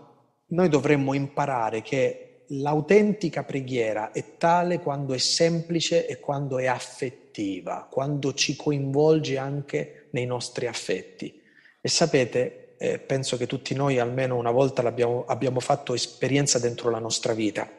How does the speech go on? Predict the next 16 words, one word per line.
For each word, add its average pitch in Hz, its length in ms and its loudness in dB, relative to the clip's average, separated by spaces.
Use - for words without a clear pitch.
e - 100 0
cioè 143 300 8
che, 131 380 6
ehm, 135 500 0
amare 117 760 4
non 160 180 6
è 170 60 8
mai 127 340 4
facile. - 580 -2
Pensate 147 420 4
a 131 60 8
una 127 160 2
madre 113 400 0
che 131 120 -2
a 127 40 2
volte 135 840 2